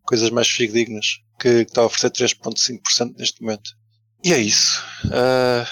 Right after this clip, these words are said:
boa sorte para o Poloniex. Por acaso não tenho lá a conta. Fechei, fechei a conta quando eles começaram a pedir K Y C. Já fui há uns aninhos. Muito bem. Mais cenas. Esta semana. Outras exchanges. Vocês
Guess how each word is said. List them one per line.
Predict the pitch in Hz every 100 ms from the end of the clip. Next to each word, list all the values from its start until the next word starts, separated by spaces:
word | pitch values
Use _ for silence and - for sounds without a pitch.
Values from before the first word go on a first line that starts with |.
| -
boa | - 135 131
sorte | - 117 - -
para | 117
o |
Poloniex. | 113 110 104 107 - - - - - -
Por | 139
acaso | 131 131 123
não | 139
tenho | 131
lá | 127
a | 135
conta. | 117 104 - - _ -
Fechei, | - 127 113 -
fechei | - - 135
a | 131
conta | 123 117
quando | 127 131
eles | 123
começaram | - 123 127
a | 123
pedir | 131
K | - 123
Y | 120
C. | 123 117 - _ _ _ _ _ _ _ -
Já | 117
fui | -
há | 117
uns | 110
aninhos. | 110 104 107 - _ _ _ _ _ _ -
Muito | 135 139 -
bem. | 117 110 101 - 110
Mais | 90 131 131
cenas. | - 113 104 104 - - - _ _ _ _ _ _
Esta | - 120 -
semana. | 113 - 117 110 107 107 -
Outras | - 156 151 135
exchanges. | 123 - 117 110 -
Vocês | 151 - 165 143 - -